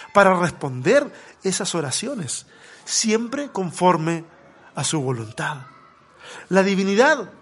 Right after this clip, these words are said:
escúcheme bien, la divinidad puede estar presente en los espacios más insólitos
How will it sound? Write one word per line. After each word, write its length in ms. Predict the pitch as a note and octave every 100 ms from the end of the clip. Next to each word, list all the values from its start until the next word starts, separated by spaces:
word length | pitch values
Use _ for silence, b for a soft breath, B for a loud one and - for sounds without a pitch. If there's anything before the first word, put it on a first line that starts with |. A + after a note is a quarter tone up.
| _ -
escúcheme 400 | - C4+ C#4 A3
bien, 280 | G#3+ D#3+ C3 B B B B B _
la 120 | G3+ G#3+
divinidad 600 | G#3 G3 G#3 B3 E4+ E4+ - -
puede 160 | C4 C4
estar 200 | C#4+ C4+
presente 460 | A#3+ - C#4 C#4+
en 80 | C4
los 160 | A3 F#3+
espacios 400 | F3+ A#3 A3+ A3
más 300 | F#3+ A#3 A#3+
insólitos 920 | A#3 F#3+ - C#4 G#3 - D3+ C3 -